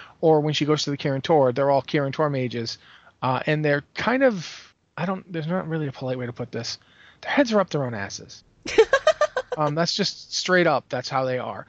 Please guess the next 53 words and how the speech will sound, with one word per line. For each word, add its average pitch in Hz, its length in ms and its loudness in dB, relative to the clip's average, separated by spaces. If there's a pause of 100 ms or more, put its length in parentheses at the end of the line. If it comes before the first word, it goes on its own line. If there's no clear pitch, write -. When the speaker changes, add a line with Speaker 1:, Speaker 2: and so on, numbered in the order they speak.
(260)
Speaker 1:
They 160 140 4
don't 185 260 2
care 165 240 -2
at - 60 -6
all 143 500 2
about 127 320 -4
things 131 280 -6
that 123 120 -4 (180)
really 139 540 2
concern 127 400 -4
Jaina. 117 280 -4
Like, 120 180 -4
not 170 160 2
just 170 160 -2
the 143 100 0
orc 131 260 -6
thing. 113 320 -6 (280)
Justice 247 400 0
in 156 120 -2
general 143 400 -2
is 120 140 -8
important 120 440 -12
to 123 60 -12
Jaina. 101 380 -14 (220)
Things 170 240 0
of 151 80 -8
being, 151 240 -2 (480)
Jaina's 220 320 4
one 208 80 -6
of - 20 -2
those 185 80 -4
people, 156 280 -6
she's - 280 -4
young. 175 380 0
She's 139 160 -8
extremely 175 640 0
young. 120 240 -2
She's, 170 260 -2
like, 180 360 2 (340)
between 285 260 0
sixteen 214 380 0
and 143 100 -2
twenty 143 540 0
when 135 160 -8
the 131 80 -6
Third 131 300 -4
War 123 180 -4
comes 107 240 -10
up. 76 160 -10 (400)
She's 160 220 2
young 226 200 6
enough 190 340 2
that 151 260 -2